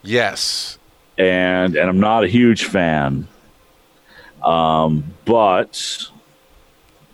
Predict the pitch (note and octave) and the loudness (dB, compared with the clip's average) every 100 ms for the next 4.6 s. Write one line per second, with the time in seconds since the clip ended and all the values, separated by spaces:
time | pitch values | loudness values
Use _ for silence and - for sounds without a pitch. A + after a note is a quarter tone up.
0 | _ _ _ _ - F2 F#2+ E2 E2+ E2+ | _ _ _ _ -4 0 0 0 0 4
1 | E2 E2 D#2+ D2 C#2+ - - - _ _ | 4 4 2 2 0 -2 -12 -20 _ _
2 | C3+ F3+ C#4 D#4 D4 F#3+ B2+ D3 E3+ A3 | -6 -2 2 2 2 0 -2 0 2 4
3 | D4 D#4+ E4 D4 - - - - - - | 4 2 0 -4 -14 -20 -16 -12 -12 -8
4 | - E2+ E2 E2 E2 | -2 2 2 2 2